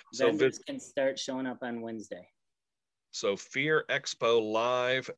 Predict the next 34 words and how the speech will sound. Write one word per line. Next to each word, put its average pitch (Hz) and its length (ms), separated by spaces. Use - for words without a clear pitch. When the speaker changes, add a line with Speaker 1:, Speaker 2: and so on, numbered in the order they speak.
Speaker 1:
dot 107 340
com 175 480
for 98 220
all 120 280
the 120 180
information, 120 720
and 107 240
I 110 140
am 107 140
sure 113 360
that 110 160
there 113 160
will 110 100
be 107 240
much, 110 580
much 123 480
more 123 320
added 117 300
to 110 80
that 107 180
website 107 520
as 151 120
we 107 120
get 98 180
close. 139 400
You 196 60
know, 208 80
we've 247 140
got 262 120
about 202 160
five 113 320
months 87 300
out, 87 260
so, 85 440